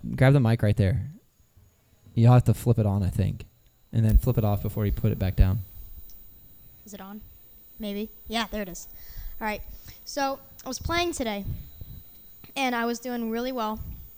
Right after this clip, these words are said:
Speaker 2: up until hole six,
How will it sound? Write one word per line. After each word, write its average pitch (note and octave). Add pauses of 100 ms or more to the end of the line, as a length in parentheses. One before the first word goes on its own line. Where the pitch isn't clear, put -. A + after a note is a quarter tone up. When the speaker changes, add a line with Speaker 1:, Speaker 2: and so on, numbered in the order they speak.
(320)
Speaker 2:
up A3+
until G#3+ (1000)
hole B3+
six, -